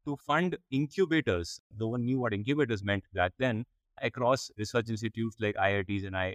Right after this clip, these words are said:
S Cs. And first of the T B Is got set up with the help, and science was one of them. There is also I I T Madras, there is also I I M Bangalore, and I I M Ahmedabad, and I I T Kanpur, I think. All of these were the first to set up.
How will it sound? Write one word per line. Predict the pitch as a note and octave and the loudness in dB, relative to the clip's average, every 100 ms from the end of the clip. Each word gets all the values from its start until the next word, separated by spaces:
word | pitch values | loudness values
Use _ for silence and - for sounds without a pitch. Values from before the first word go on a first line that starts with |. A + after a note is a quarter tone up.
| G2 | -8
S | - | -10
Cs. | A#2 C#3 - _ _ - | -8 -8 -10 _ _ -6
And | A2+ - | -4 0
first | D3 - | 0 2
of | D3+ C#3 | -2 -2
the | |
T | - B2 | -2 -2
B | A#2+ A#2 | 4 4
Is | A#2 | 4
got | - G2+ | 2 -4
set | - F#2 F2+ | -2 -6 -2
up | A#2 _ _ _ _ F#2+ | -4 _ _ _ _ -4
with | G#2 | -2
the | G#2 G2 | -2 0
help, | A2 A#2+ | -4 0
and | G#2+ A2 | 0 0
science | - G2+ A2 G#2+ | 0 2 4 2
was | G#2 | 2
one | F#2+ G2 | 0 -2
of | F2+ | -2
them. | F#2 G#2+ | -2 -2
There | G#2+ | -4
is | - | -2
also | F#2+ G2 A2+ G2+ _ _ - | -4 0 -2 -2 _ _ 0
I | G2+ | 4
I | G2+ | 4
T | G#2 | 2
Madras, | G2 G2 F#2+ G2+ - | 0 -2 0 0 0
there | G2 | -8
is | G2+ | -2
also | F#2+ A2 F#2 | -2 -2 0
I | F#2+ | 2
I | |
M | G2 | 2
Bangalore, | F#2 F#2 F#2+ F#2+ | 2 0 -2 -4
and | F#2 | -2
I | F2+ | -2
I | |
M | F2+ | -2
Ahmedabad, | F2+ F#2+ F2 D#2+ - _ _ _ - | -2 -2 0 -6 -6 _ _ _ -2
and | F#2 G2 F#2 F2 F#2 | 0 0 0 -4 0
I | F2+ | 0
I | |
T | F2 F#2 | 0 -2
Kanpur, | F2 F2 F#2+ | -2 -2 -6
I | D#2+ | -6
think. | - G#2 B2+ G2 | -6 -6 -6 -2
All | F#2+ | -2
of | F#2 | 0
these | G2+ F#2+ | -2 -2
were | F#2 | -6
the | G2 | -4
first | G2+ F#2+ - | -4 -4 -6
to | F#2 | -10
set | F2+ | -4
up. | A2 | -4